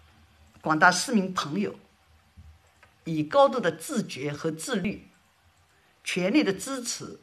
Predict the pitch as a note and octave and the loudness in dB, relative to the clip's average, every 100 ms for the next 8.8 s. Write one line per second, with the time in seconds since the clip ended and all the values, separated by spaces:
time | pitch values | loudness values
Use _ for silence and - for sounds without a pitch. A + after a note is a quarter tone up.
0 | _ _ - C#4+ G3+ E3 E3+ D#3 D3+ D3 | _ _ -2 0 2 0 -2 -4 -4 -4
1 | D3 D3 D3 D#3+ D#3+ D3+ D#3 - - _ | -4 -4 -4 -6 -4 -6 -8 -12 -18 _
2 | _ _ _ _ _ _ _ _ _ _ | _ _ _ _ _ _ _ _ _ _
3 | _ _ _ _ - A#3+ G#3 G#3+ F#3 F#3+ | _ _ _ _ -2 2 6 6 8 6
4 | F#3+ C#3 D3+ E3 F#3 G#3 D3 - - - | 4 0 0 0 2 0 -2 -8 -16 -20
5 | _ _ _ _ _ - - G3+ - F#3+ | _ _ _ _ _ 2 6 6 6 -4
6 | B2+ - F#3+ F#3 F#3+ F#3+ - - - - | -6 -6 -4 0 0 -2 -8 -20 -20 -20
7 | _ _ _ _ _ D#3+ D#3 E3 - A3+ | _ _ _ _ _ -4 -2 0 0 -2
8 | - - D3+ D3+ F3 D#3+ - C#3 | -4 -8 -8 -4 -4 -4 -6 -10